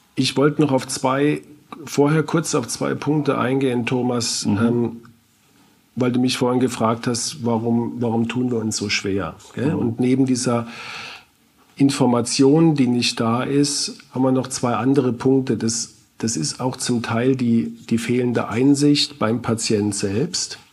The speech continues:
Speaker 1: ja? Viele Patienten wollen auch gar nicht sich mit Prävention beschäftigen, ja? Die wollen einfach das Thema, äh,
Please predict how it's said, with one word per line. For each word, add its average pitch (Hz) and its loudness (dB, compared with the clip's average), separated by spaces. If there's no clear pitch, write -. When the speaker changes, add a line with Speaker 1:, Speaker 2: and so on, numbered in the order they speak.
Speaker 1:
ja? 123 -4
Viele 143 4
Patienten 143 4
wollen 143 4
auch 113 -2
gar 101 -2
nicht 107 -2
sich - -4
mit - -4
Prävention 117 2
beschäftigen, 127 0
ja? 131 0
Die 127 -4
wollen 135 4
einfach 139 -2
das 123 -4
Thema, 135 0
äh, 127 -2